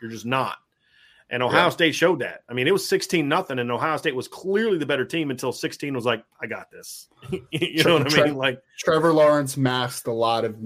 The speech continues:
Speaker 1: it did. And, I mean, and you
Speaker 2: negative
Speaker 1: had
Speaker 2: play calling.
Speaker 1: E T N, you know, who helped with
Speaker 2: Sure.
Speaker 1: that. But, yes, Trevor Lawrence masked a lot of flaws in that program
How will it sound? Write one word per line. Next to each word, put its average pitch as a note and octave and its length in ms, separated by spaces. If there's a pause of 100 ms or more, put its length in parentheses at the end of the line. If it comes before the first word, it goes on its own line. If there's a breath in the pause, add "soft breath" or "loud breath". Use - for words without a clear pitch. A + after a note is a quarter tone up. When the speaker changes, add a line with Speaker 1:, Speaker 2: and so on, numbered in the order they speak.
(160)
Speaker 1:
it A2+ 140
did. G#2+ 260 (240)
And, F3+ 180
I F3+ 60
mean, C3+ 80
and C3 80
you - 80
Speaker 2:
negative - 160
Speaker 1:
had F3 100
Speaker 2:
play D#3+ 180
calling. E3 180
Speaker 1:
E D#3 40
T C#3+ 40
N, C#3+ 340
you D3+ 100
know, C#3 120
who C#3+ 100
helped C3+ 420
with C#3 140
Speaker 2:
Sure. C3+ 120
Speaker 1:
that. G2+ 340
But, C3+ 140
yes, A#2+ 200
Trevor E3+ 280
Lawrence D#3 300
masked C3 320
a A#2+ 60
lot B2 460
of A2 100
flaws A#2 460
in A#2 60
that G2 140
program - 480